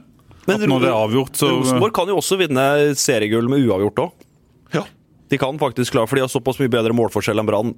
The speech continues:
Speaker 1: Men da vil de aldri få medaljen, så klart, da, at det skal jo være hundre prosent.
Speaker 2: Nei, kanskje vi får utdelt gullet på Sparebanken Sør Arena på
Speaker 1: Og høre på de andre arenaene at bunnlagene
Speaker 2: på søndag.
Speaker 1: vinner og Start
Speaker 2: Det må
Speaker 1: har
Speaker 2: vi finne
Speaker 1: tapt,
Speaker 2: ut av.
Speaker 1: så
Speaker 3: Ja, så Rosenborg tar jo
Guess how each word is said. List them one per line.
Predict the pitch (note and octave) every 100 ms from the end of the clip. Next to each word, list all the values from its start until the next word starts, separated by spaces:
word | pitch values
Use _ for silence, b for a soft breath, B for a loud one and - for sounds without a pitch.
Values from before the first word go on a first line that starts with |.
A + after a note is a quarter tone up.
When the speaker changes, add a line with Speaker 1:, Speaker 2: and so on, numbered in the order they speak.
| _
Speaker 1:
Men | C#3+ D3 B2
da | C#3 C#3
vil | C3 A#2
de | C#3
aldri | B2+ G#2+ A#2+
få | - G#2+ G#2+ A2 A2
medaljen, | B2 A#2 G2+ G#2+
så | A2+
klart, | A#2 A#2+
da, | G#2+
at | A2
det | A2+ A2
skal | - -
jo | G#2+
være | G#2+ A2
hundre | F#2+ F2+
prosent. | G#2 G2+ A2 - -
Speaker 2:
Nei, | A#2 -
kanskje | E3 - C#3+ -
vi | C3+
får | C#3+ C#3 A#2
utdelt | C#3 B2
gullet | A#2+ A2 A2+ A2+
på | B2 A#2 A2+ A2 G#2+ G#2+
Sparebanken | - G#2 G2 A2+
Sør | G#2 G#2+ G2+
Arena | G2 G2+
på | G2 A2 G2+ G2+
Speaker 1:
Og | A2+
høre | C#3+ B2+ A#2
på | C#3+
de | C#3+
andre | C3 A2 C3
arenaene | A#2+ A2 B2
at | C#3
bunnlagene | C#3 G#2+ A2+ A2+
Speaker 2:
på | B2
søndag. | A#2 D3
Speaker 1:
vinner | B2 B2+
og | B2+
Start | A#2+ A2
Speaker 2:
Det | B2+
må | D#3+
Speaker 1:
har |
Speaker 2:
vi | B2+
finne | A#2+ A2+
Speaker 1:
tapt, | C3
Speaker 2:
ut |
av. | G#2+ A2+
Speaker 1:
så |
Speaker 3:
Ja, | D3+ D#3
så | D#3 C#3 C#3+
Rosenborg | D#3+ F3 D3+
tar | C#3+
jo | D#3